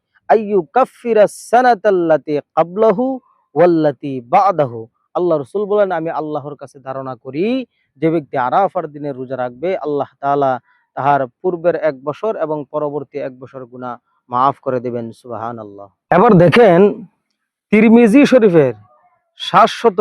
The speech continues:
ঊনপঞ্চাশ নম্বর হাদিস, সেই হাদিসের মধ্যেও বলা আছে যে আল্লাহ পাক এক বছর আগের এবং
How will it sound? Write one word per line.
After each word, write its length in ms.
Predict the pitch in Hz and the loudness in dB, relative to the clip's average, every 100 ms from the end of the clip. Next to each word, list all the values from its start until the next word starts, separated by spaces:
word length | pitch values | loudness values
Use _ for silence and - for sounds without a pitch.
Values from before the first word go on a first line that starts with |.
| 190 | 0
ঊনপঞ্চাশ 560 | 185 185 156 165 151 214 - | 0 0 -2 -2 -2 -4 -4
নম্বর 240 | 196 180 | -4 -2
হাদিস, 420 | 156 147 139 143 123 _ _ _ _ | -2 -2 -2 -4 -6 _ _ _ _
সেই 180 | - 170 | -2 0
হাদিসের 480 | 139 160 202 - 185 | 2 2 0 0 -2
মধ্যেও 340 | 175 147 156 | -4 0 0
বলা 240 | 143 139 135 | 0 0 -2
আছে 240 | 127 - 208 220 _ _ _ _ | -2 -4 -6 -8 _ _ _ _
যে 80 | 131 131 | -6 -4
আল্লাহ 380 | - 139 139 131 | -4 -4 -2 0
পাক 240 | 170 196 185 _ _ _ | 0 0 -2 _ _ _
এক 200 | 143 135 | -10 -8
বছর 260 | 143 - 135 | -12 -12 -6
আগের 360 | 127 147 214 | -6 -4 -4
এবং 320 | 214 151 143 | -4 -6 -6